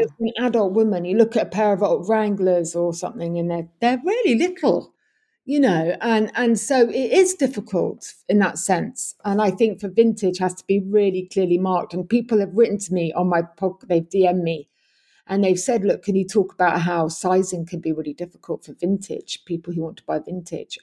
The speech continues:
And it is difficult. I have bought stuff and had, you know, strips of fabric added to the side if I really love it,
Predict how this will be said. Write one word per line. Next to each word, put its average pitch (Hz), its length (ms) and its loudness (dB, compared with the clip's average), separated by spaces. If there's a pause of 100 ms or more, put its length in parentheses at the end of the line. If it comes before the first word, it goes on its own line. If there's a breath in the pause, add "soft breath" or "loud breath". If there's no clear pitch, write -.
And 156 320 -14 (220)
it 185 120 2
is 240 140 2
difficult. 170 500 -2
I 220 140 4
have 254 400 -2
bought 180 200 0
stuff - 360 0
and 170 100 -2
had, 185 200 0 (480)
you 214 80 4
know, 175 160 4
strips - 640 0
of 202 160 -8
fabric 185 500 0
added 175 360 0
to - 100 -16
the 175 120 -4
side 175 560 -2
if - 160 -16
I 165 100 -2
really 165 360 -2
love 170 240 0
it, - 180 -10